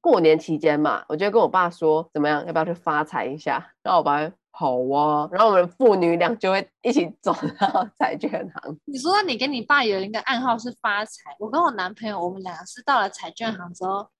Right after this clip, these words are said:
Speaker 2: 我们两个就会买了一张彩券，或是我们到了买了什么刮刮乐，我们就会开始在那边空中撒那个中奖丸。我们是真的手会比出那个手势，就这样中奖、中奖、中奖、中奖，就像是那个星光闪闪的那个手。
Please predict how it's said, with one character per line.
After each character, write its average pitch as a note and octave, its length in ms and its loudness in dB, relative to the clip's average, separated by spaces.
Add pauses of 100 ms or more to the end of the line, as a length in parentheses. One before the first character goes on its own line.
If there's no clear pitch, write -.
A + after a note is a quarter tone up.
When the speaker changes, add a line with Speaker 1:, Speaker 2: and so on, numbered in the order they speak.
(200)
Speaker 2:
我 G3+ 80 -10
们 G#3 100 -4
两 G3+ 160 -6
个 F#3+ 80 -6
就 G#3 120 -6
会 C4 80 0
买 A3+ 260 -4
了 E3+ 200 -6
一 B3 100 -10
张 A#3 260 -2
彩 - 260 -12
券， A#3 160 -8
或 C4+ 160 -2
是 C#4+ 100 -2
我 B3 100 -4
们 G3 360 -10
到 C4 180 4
了 G#3 100 0 (160)
买 G#3 180 0
了 G#3 80 -2
什 G#3 140 -10
么 F#3+ 160 -6
刮 A3+ 160 4
刮 A3+ 180 4
乐， A#3+ 140 4
我 G3 60 2
们 F#3 160 -6
就 A3 120 -6
会 A#3 240 -2 (100)
开 B3+ 220 -2
始 G#3 120 -8
在 G3 100 -6
那 A3 80 -2
边 A#3 140 -4
空 A#3 280 -2
中 A#3+ 260 0
撒 - 320 -8
那 A3 80 -8
个 G3+ 140 -2
中 A3+ 240 -2
奖 F3+ 180 -8 (160)
丸。 F#3+ 300 -12 (400)
我 D4 80 4
们 C#4+ 100 6
是 G#4 140 4
真 A#4+ 160 0
的 G#4+ 140 4
手 - 280 2
会 G4 140 6
比 B3+ 200 0
出 D4 140 -2
那 F#4+ 100 2
个 D#4 100 2
手 G3+ 260 -2
势， C4 100 -4
就 D4+ 120 0
这 E4 100 0
样 B3+ 220 0
中 A#4+ 180 4
奖、 B3 240 0
中 A4 200 0
奖、 G#3 240 -2
中 F#4+ 180 -2
奖、 G#3 180 -6
中 D#4 100 -2
奖， B3+ 80 0
就 B3+ 100 -4
像 E4 220 0
是 D#4+ 120 -4
那 D4 160 -2
个 G3+ 320 -2
星 D#4 280 -2
光 D#4 220 4
闪 C4 300 -2
闪 A#3 200 -2
的 F3+ 140 -14
那 A3 80 -6
个 G#3 100 -6
手。 - 440 -10